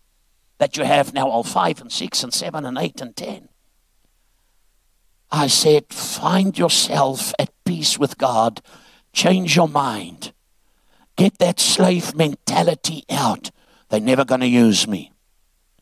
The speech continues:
Ooh. "I'm not good enough." I don't care if you have grade one, small break, graad een, klein ponze.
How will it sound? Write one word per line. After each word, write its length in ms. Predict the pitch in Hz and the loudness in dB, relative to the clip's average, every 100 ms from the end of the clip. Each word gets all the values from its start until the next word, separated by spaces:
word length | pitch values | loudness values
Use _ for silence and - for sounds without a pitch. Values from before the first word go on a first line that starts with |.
| _ _ _ - | _ _ _ 0
Ooh. 960 | 117 131 131 135 131 123 104 82 76 - _ _ _ _ - | 4 6 6 6 6 6 4 0 -10 -16 _ _ _ _ -4
"I'm 140 | 120 | 0
not 200 | 139 117 | 0 -2
good 200 | 113 131 | 2 4
enough." 440 | 131 135 123 101 - - | 4 4 2 0 -2 0
I 180 | 151 165 | 0 2
don't 220 | 151 127 | -2 0
care 200 | 165 160 | 0 4
if 160 | 127 135 | 4 4
you 100 | 123 | 4
have 280 | 131 123 | 4 2
grade 280 | - 135 123 | 0 0 2
one, 280 | 147 185 220 | 2 2 2
small 400 | - 202 190 175 | -2 0 2 2
break, 260 | 139 110 - | 0 -2 -4
graad 280 | - 147 - | -2 0 0
een, 160 | 202 | -4
klein 260 | 190 185 196 | -2 -4 -2
ponze. 440 | 151 127 92 90 | 0 0 -2 -10